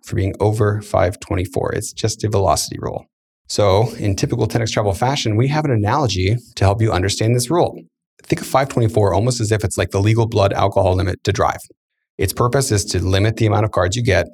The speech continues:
in a specific time frame. Each new personal card is like having a drink, right? It adds to your five twenty-four count, or in this analogy,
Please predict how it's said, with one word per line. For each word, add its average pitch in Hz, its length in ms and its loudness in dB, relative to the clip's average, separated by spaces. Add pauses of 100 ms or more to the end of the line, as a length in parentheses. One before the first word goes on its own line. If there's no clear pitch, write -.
in 95 160 0
a 101 100 2
specific 107 460 -4
time 87 220 -2
frame. - 220 -10 (420)
Each 107 260 2
new 123 100 4
personal 127 300 0
card 110 300 2 (320)
is 107 180 2
like 113 300 2 (220)
having 110 300 0
a 147 60 2
drink, 175 320 -2 (340)
right? 123 140 2
It 117 140 -2
adds 104 320 -2
to 123 60 0
your 123 80 2
five 107 260 2
twenty-four 101 420 0
count, 98 300 -2 (220)
or 95 100 0
in 101 60 0
this 95 140 -2
analogy, 98 560 0